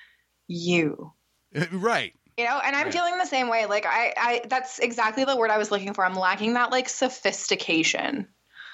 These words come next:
Speaker 1: Like, I'm trying to go for, like, "Ooh, sexy," and it's coming across like, "I'm a goober."
Speaker 2: Y-, yes. <laughs> Exactly.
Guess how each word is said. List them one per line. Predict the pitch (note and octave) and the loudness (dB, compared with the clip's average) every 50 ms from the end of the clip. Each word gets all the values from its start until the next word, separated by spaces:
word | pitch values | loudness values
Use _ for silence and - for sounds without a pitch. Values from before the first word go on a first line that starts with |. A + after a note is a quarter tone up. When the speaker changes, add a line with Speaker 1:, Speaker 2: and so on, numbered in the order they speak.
| - - - - _ _ _ _ _ _ - | -20 -20 -20 -20 _ _ _ _ _ _ -2
Speaker 1:
Like, | G#3+ G#3 G#3 | -2 0 0
I'm | G#3 G#3+ G#3+ | 0 0 0
trying | - - - G#3 G#3 G#3 G#3 G#3+ | 0 0 0 0 2 2 2 2
to | A3 | 2
go | G#3 G3 F#3 G3 | 2 2 2 2
for, | G3 - G#3 | 2 2 2
like, | G3+ F#3 E3 D#3+ D#3+ - - - | 2 4 4 2 2 0 0 0
"Ooh, | D4 D#4 E4+ F4 D4+ B3 B3+ C4 C#4 C4+ | 0 0 2 2 0 0 2 0 0 0
sexy," | - - C4+ C4+ - - - - - D#2+ F2+ E2+ D#2+ - A2+ | 2 2 0 0 0 -2 -2 0 0 2 2 2 2 2 2
and | A#2+ G3+ F#3+ | 2 2 0
it's | F#3+ - | 0 0
coming | - G3+ G3 F#3+ F#3+ | -2 0 0 0 0
across | F#3 F#3 - F3 E3+ E3+ F3 E3+ - | 0 -2 -2 -2 0 0 -2 -2 -2
like, | F#3 F3 E3+ E3 F3 E3+ - - - | 0 0 0 0 -2 -4 -6 -8 -4
"I'm | D4+ G4+ D5+ C5 D4+ | -2 0 0 2 2
a | A#3 C4 | 2 0
goober." | - - C5+ D#5 C#5 A#3+ A3 G#3 F#3+ F#3 G3 G#3 - | 0 0 0 0 2 2 2 2 2 2 2 2 2
Speaker 2:
Y-, | - - G#3 | 2 0 0
yes. | G3+ F#3+ F#3 E3+ C#3 C#4+ C#4 - E3+ D4 - A3 G3+ E4+ - - G#3 G4 A4 - | 0 2 2 2 0 0 -2 -2 -2 -4 -2 -2 -2 0 0 0 2 2 2 0
<laughs> | - - F4+ G4+ G#4+ - - - F4 F#4+ | 0 0 0 0 0 0 0 0 0 0
Exactly. | F#4+ - - - D3 C#3 C3+ A#2+ A#2+ A#2+ | 0 -2 0 0 2 2 2 0 -2 -4